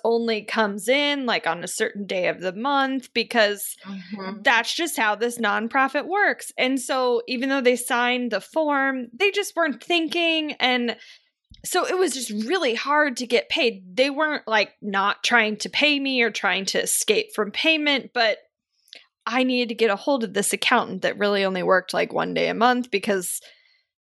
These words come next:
Speaker 1: she was very part-time. And so, like,
Speaker 2: <laughs>
Speaker 1: just be knowledgeable of who these are. And then sometimes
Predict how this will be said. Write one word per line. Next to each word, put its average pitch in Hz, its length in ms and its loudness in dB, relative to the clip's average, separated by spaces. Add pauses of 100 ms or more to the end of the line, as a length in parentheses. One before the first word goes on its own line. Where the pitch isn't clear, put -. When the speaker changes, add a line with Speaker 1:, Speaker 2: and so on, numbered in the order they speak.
(120)
Speaker 1:
she - 180 0
was 226 160 0
very 247 280 0
part-time. 185 760 -4 (320)
And 302 280 2
so, 277 420 0
like, 277 400 0
Speaker 2:
<laughs> - 40 -18
Speaker 1:
just 415 320 0
be 370 180 -2
knowledgeable 247 680 0
of 208 80 -8
who 247 120 -2
these 226 200 -2
are. 226 180 2
And 277 180 2
then 254 200 0
sometimes 285 760 -2